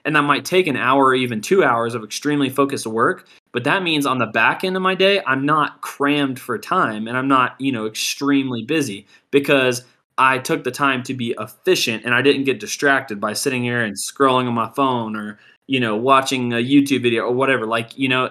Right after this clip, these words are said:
and that's something that I think, I mean, I still even struggle with today, but, you know, you ha-, you have to just, you know, start, start to make that a mindset, and it'll,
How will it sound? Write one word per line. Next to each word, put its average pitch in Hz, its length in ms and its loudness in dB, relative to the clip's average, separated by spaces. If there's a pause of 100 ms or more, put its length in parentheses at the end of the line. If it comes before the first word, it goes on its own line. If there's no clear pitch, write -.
and 123 240 0
that's 175 180 0
something 156 280 2
that 123 180 0
I 120 100 -2
think, 127 260 -6
I 131 80 -2
mean, 113 260 -4
I 123 160 4
still 131 340 4
even 117 200 0
struggle 143 260 0
with 120 140 -2
today, 147 260 0
but, 107 300 -6
you 135 80 4
know, 117 200 -2 (360)
you 147 260 4
ha-, 143 300 2
you 139 180 6
have 131 260 0
to - 60 -4
just, 127 380 0 (300)
you 127 120 -2
know, 113 80 0
start, 120 440 0
start 123 300 -2
to 127 60 -4
make 120 160 -2
that 117 160 2
a 107 40 0
mindset, 110 600 -2
and 143 100 0
it'll, 151 280 4